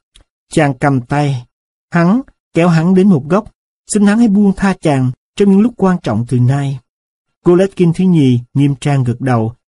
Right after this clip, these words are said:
siết chặt tay Goletkin thứ nhất. Lòng người hùng rộn lên những cảm xúc, dầu đang muốn ngạt thở trước bao cặp mắt đổ dồn về mình. Thấy một nghị viên mang tóc giả đang nhìn chàng với cái nhìn soi mói không chút cảm tình.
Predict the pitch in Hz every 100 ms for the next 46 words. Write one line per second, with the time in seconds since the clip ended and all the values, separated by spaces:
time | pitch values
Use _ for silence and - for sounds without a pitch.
0 | - - 240 - 135 - 151 143 135 143
1 | 156 156 139 160 185 254 _ _ _ _
2 | _ _ 165 165 156 151 147 147 131 147
3 | 117 139 165 170 151 131 123 123 - 254
4 | - _ _ _ - 160 156 156 143 _
5 | - 147 156 156 151 151 165 175 214 269
6 | 160 135 117 - - 127 117 - 196 170
7 | - 135 175 202 139 147 143 127 131 135
8 | 127 120 - _ _ _ _ _ - 160
9 | 190 226 143 - 117 120 165 160 156 160
10 | 156 180 165 - 92 113 160 165 156 139
11 | 123 147 139 131 127 - _ - 131 156
12 | 175 196 151 120 143 147 139 165 - 156
13 | - 233 135 139 135 113